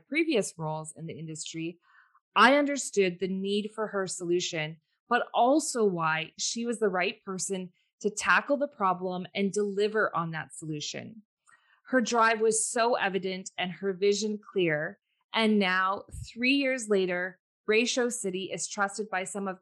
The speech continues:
Canada's largest reits, real estate developers, municipalities, and land use professionals. And Monica and her team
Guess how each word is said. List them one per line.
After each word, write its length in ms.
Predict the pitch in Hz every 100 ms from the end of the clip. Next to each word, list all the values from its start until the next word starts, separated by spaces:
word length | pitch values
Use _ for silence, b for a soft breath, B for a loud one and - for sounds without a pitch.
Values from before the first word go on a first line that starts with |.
| -
Canada's 460 | 196 190 190 185 _ _ _
largest 680 | 190 190 196 202 226 - 175
reits, 540 | 170 190 320 - - - _ -
real 200 | 190 202
estate 360 | 196 - 190 -
developers, 800 | 165 180 214 240 262 262 262 - _ _ -
municipalities, 1120 | 208 202 196 190 - - 208 240 240 240 220 -
and 200 | 196 196
land 260 | 190 190 185
use 220 | 185 -
professionals. 800 | 190 180 175 - 160 147 - _ _ _ _ -
And 180 | 202 208
Monica 480 | 220 269 294 311 -
and 160 | 202 202
her 180 | 208
team 400 | 220 - 196 185